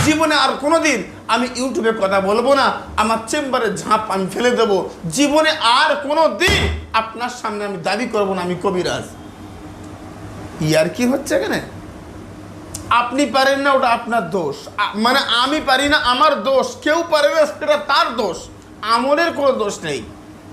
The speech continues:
আমি গতকালকে আমল দিয়েছি, আজকেও আমল দিচ্ছি। তো, মানে, তাবিজের কেতাব, শর্ষিনা পীর সাহেবের কেতাব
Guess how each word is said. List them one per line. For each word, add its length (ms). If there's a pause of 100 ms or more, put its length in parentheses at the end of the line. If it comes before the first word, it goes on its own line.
(440)
আমি 280 (120)
গতকালকে 580
আমল 280
দিয়েছি, 400
আজকেও 440
আমল 360
দিচ্ছি। 440 (920)
তো, 140
মানে, 440 (280)
তাবিজের 560
কেতাব, 340
শর্ষিনা 680
পীর 100
সাহেবের 420
কেতাব 300